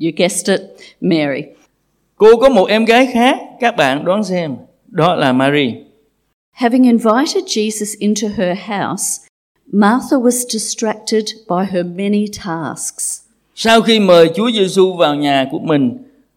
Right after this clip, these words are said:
Speaker 2: Ma-thê bị phân tâm bởi nhiều công việc của cô.
Speaker 1: Does this story support the idea that Jesus' female followers were just there to cook and clean? Not at all.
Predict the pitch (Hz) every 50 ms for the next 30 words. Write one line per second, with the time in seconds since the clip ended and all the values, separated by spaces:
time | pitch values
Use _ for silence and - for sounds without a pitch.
0 | _ _ - 143 147 156 180 202 202 196 196 196 190 190 170 151 139 131 139 135
1 | - - 190 185 190 190 170 - 175 175 175 175 170 160 - - 139 147 147 139
2 | 147 165 170 160 156 151 151 147 143 131 123 127 - 160 151 151 139 135 127 117
3 | 123 - 131 135 - 143 139 131 120 104 104 - - - _ _ _ _ _ _
4 | _ _ _ _ _ _ 214 208 214 214 - 247 254 - - - - 262 269 285
5 | 294 294 - - 285 - - 294 269 - 240 285 254 254 247 247 254 254 254 254
6 | 254 262 262 254 226 190 - - - - 220 214 214 214 - 254 247 - - -
7 | 233 220 220 220 214 196 196 196 - - 214 202 202 208 202 202 202 202 202 -
8 | - _ _ _ _ - 185 180 - 196 196 - - - - 214 196 202 208 208
9 | - 175 - - - 226 233 - - 214 190 214 202 - - 208 202 214 226 254
10 | 294 349 339 - _ _ _ _ _ _ _ _ _ - 185 185 190 180 - -
11 | 165 151 147 147 135 131